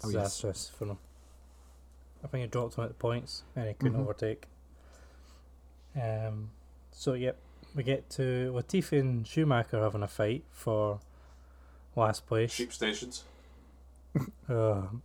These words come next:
Speaker 2: I, I don't like people getting involved in rubbish they shouldn't be when they're at the back of the, the pack, and it's like a title decider. Like, everyone should be on their best behaviour as to not interfere.
Speaker 3: I don't know.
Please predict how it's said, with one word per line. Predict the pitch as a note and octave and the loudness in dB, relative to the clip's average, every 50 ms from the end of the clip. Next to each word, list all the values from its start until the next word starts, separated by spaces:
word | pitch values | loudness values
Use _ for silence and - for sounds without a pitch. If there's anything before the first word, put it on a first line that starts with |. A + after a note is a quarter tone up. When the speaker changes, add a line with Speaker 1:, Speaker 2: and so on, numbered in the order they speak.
| - - - - - - - - | -14 -20 -20 -20 -20 -16 -6 2
Speaker 2:
I, | D3+ C3+ B2+ B2+ C3 C3 C3+ - | 2 4 4 4 2 0 0 0
I | C3 B2 B2 | 2 2 4
don't | - - C#3+ C#3 C3+ A#2+ | 8 10 10 10 10 8
like | A#2 B2 B2 B2 - | 6 4 4 2 4
people | - C#3 - - A#2+ A2 G#2 G#2 - - - - - - | 2 2 2 4 0 -2 -2 -4 -10 -18 -20 -20 -20 -10
getting | - - A2+ A#2+ A2+ | -2 -2 0 0 0
involved | G#2+ G#2 - A#2 A2+ A2 A2 A2 - A#2+ | -2 0 2 4 4 4 2 0 0 -2
in | G#2+ G#2+ G2+ - - - - - - | -2 -2 -2 -8 -10 -14 -14 -8 -2
rubbish | C3 A#2+ G#2+ A2 G#2 - | 0 2 2 2 0 -2
they | - G2+ | -2 -2
shouldn't | - B2 A2+ A#2 A#2+ | -2 -2 -2 -2 -2
be | - G#2 G#2 G2+ G#2 - - | -2 -2 -2 -4 -6 -10 -6
when | - B2 G#2+ | -4 -4 -2
they're | G#2 G#2 | 0 -2
at | G#2 | -2
the | - A2 | -2 -2
back | - A2+ A2+ A2 - - - - | 0 2 2 2 0 -2 -6 -4
of | G#2 | -2
the, | G2 G2 G2 - - - - - - - - | -2 -2 -4 -6 -12 -20 -20 -20 -20 -20 -12
the | - A#2 | -12 -12
pack, | - - A2 G#2 G#2 - - - - - - - - - - - - - - - | -8 -4 -2 0 0 0 -2 -6 -18 -20 -20 -20 -20 -20 -20 -20 -20 -20 -10 -4
and | C#3 A#2 | -2 -2
it's | A2+ - - | -2 0 -2
like | A2 - - | -4 -2 -2
a | A2 | -4
title | - - A#2+ G#2+ A2+ G#2 | -2 0 -2 -2 -2 -4
decider. | G2+ F#2 - G#2 G2 F#2+ G2+ G2+ - - - - - - - - - - - - - - - - - - - | -8 -6 -4 -2 -2 -4 -6 -8 -12 -18 -20 -20 -20 -20 -20 -20 -20 -20 -20 -20 -20 -20 -20 -20 -18 -6 -4
Like, | A#2+ A2+ - | -4 0 4
everyone | B2+ C#3+ C#3 D3 C#3+ C3+ B2 | 6 6 10 10 10 10 8
should | A#2+ - B2+ A#2 | 6 2 0 0
be | B2+ | 2
on | B2 A#2 A2 | 2 2 2
their | G#2+ | 2
best | G2+ A#2+ A2+ A2 - | 2 2 2 2 2
behaviour | - G#2+ G2+ A2 A2 G2+ G2+ G2+ G2 | 0 0 2 2 0 2 2 0 0
as | F#2+ - - | 0 -4 -6
to | - G#2 | -6 -4
not | G#2 G#2 A2+ | -2 -2 -2
interfere. | G#2+ G#2 G#2 G#2 - - G#2 F#2+ F#2+ - - - - | -4 -4 -6 -6 -6 -4 -6 -6 -6 -10 -18 -14 -6
Speaker 3:
I | D#3 D#3+ D#3+ E3 E3 | -2 0 2 2 2
don't | C#3+ B2+ G#2 G2+ G2 G2 E2+ D#2+ | 0 0 0 0 0 0 -2 -6
know. | D#2+ D#2+ E2+ F2 F2 E2+ D#2+ D#2+ | -12 -12 -10 -8 -8 -8 -8 -10